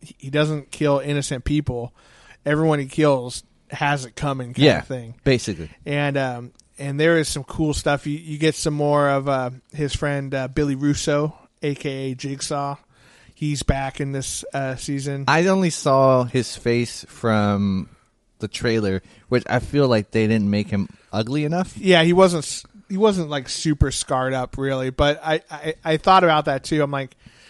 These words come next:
Speaker 1: th-, first of all, he's gotta be able to fight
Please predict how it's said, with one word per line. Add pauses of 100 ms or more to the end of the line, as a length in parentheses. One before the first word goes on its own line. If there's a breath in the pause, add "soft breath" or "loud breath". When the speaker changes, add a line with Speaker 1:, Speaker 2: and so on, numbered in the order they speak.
(480 soft breath)
Speaker 1:
th-,
first
of
all,
he's
gotta
be
able
to
fight